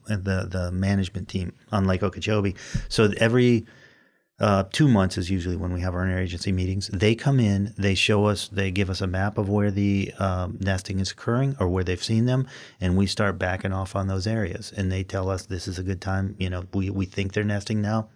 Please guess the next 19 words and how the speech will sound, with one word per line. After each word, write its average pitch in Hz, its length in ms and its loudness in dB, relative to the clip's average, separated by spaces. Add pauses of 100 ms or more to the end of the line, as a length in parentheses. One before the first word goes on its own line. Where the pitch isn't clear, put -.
(140)
we're 90 180 -4
out." - 280 -8 (420)
You 90 140 0
know, 95 120 2
and 98 160 2
then 104 200 4
once 104 180 2
they've, 101 260 0
once 95 200 0
they've 92 120 -2
fledged, 117 520 0
they've 95 200 0
moved 101 280 0
on, 110 280 0
and 92 120 0
they 92 180 -2
don't 104 160 -2
see 98 220 -2
any 101 260 0